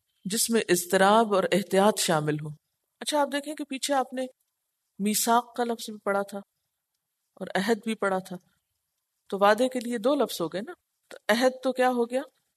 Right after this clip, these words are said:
وعدہ کرنا، اور وعدہ کا لفظی مطلب کیا ہے؟ اس کی حفاظت کرنا، نگہداشت کرنا، نگرانی کرنا،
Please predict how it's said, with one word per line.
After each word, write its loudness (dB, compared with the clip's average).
وعدہ 2
کرنا، -6
اور 2
وعدہ 4
کا 0
لفظی 0
مطلب -4
کیا -2
ہے؟ -4
اس -6
کی -10
حفاظت 0
کرنا، -4
نگہداشت 0
کرنا، -6
نگرانی 2
کرنا، -4